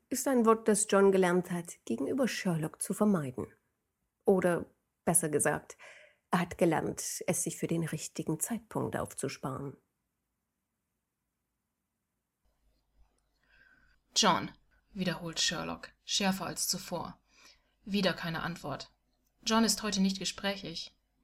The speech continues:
Speaker 2: Ärger auf der Arbeit? Nein, er hat frei und muss erst morgen früh wieder zum Dienst. Probleme mit einer seiner Verabredungen?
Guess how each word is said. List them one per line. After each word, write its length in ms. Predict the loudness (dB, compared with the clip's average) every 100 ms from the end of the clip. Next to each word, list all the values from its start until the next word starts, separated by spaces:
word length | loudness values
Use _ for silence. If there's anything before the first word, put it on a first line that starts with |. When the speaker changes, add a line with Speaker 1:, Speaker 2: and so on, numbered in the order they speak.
| _
Speaker 2:
Ärger 260 | 2 4 4
auf 140 | 0
der 100 | -2
Arbeit? 500 | 0 0 0 -4 -8 -14 -20 -20 -20 -18 -2
Nein, 300 | 6 6 6
er 100 | 0
hat 140 | -2
frei 340 | -2 4 4 2
und 60 |
muss 120 | 0
erst 180 | 0 0
morgen 180 | -2 -4
früh 240 | -4 0
wieder 220 | 0 -2 -2
zum 200 | -4 -2
Dienst. 400 | -4 -4 -8 -12 -20 -20 -20 -20 _ -8
Probleme 440 | -2 2 4 6
mit 120 | 6
einer 200 | 4 0
seiner 200 | -2 -4
Verabredungen? 680 | -6 -8 -8 -8 -6 -6 -6